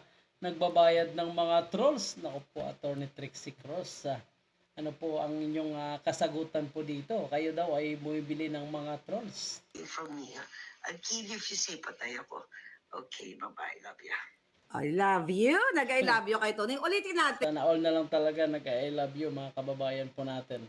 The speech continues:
Speaker 3: Para, actually, transcribe ko na yan. Ulit. One more time, sa kapapasok lang.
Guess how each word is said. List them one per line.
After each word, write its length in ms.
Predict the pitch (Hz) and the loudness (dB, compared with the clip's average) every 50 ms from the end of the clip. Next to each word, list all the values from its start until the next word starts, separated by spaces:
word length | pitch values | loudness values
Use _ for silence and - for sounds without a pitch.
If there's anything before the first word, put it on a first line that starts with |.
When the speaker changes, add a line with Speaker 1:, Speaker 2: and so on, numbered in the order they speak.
| - _ _ _ _ _ _ _ 220 202 180 151 143 160 - _ _ _ _ _ _ | -16 _ _ _ _ _ _ _ -2 -2 -2 -4 -6 -10 -14 _ _ _ _ _ _
Speaker 3:
Para, 560 | - 247 277 311 320 320 311 294 277 269 - | -2 0 2 4 4 4 4 4 4 2 2
actually, 320 | 277 320 - 370 330 349 330 | -2 -4 -4 -6 -6 -4 -2
transcribe 560 | 294 294 294 294 - - - 247 233 214 196 | -2 -2 -2 -2 -6 -6 -4 -2 -2 -2 -2
ko 80 | 202 214 196 | -2 -4 -2
na 60 | 190 180 | -2 -2
yan. 160 | 165 147 - - | -4 -6 -8 -8
Ulit. 320 | - 202 208 202 185 185 220 | -6 -4 -2 -2 -4 0 2
One 160 | 254 294 311 | 2 4 4
more 160 | 320 330 311 | 2 0 0
time, 160 | 320 277 247 | 0 -2 0
sa 80 | - 262 | -2 0
kapapasok 560 | 220 240 - - 226 190 180 - 196 - 180 | 0 0 2 4 2 2 2 0 -6 -8 -8
lang. 160 | 156 139 135 | -8 -8 -8